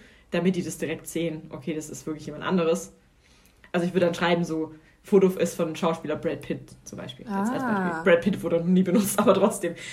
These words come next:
Speaker 1: Und dann hab ich kurz geguckt, ich so, okay, safe, das ist der Schauspieler.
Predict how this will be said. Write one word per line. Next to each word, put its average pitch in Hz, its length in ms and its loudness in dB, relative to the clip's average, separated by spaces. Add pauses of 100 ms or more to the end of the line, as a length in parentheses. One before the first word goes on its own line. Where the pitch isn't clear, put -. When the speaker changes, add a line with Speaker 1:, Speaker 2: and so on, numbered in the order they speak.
(160)
Speaker 1:
Und 208 80 8
dann 220 180 6
hab 240 80 10
ich 254 100 0
kurz 254 180 0
geguckt, 392 420 4
ich - 100 0
so, - 80 2
okay, - 220 2
safe, 190 280 6
das 185 160 -4
ist - 140 -8
der 202 100 4
Schauspieler. 160 800 -6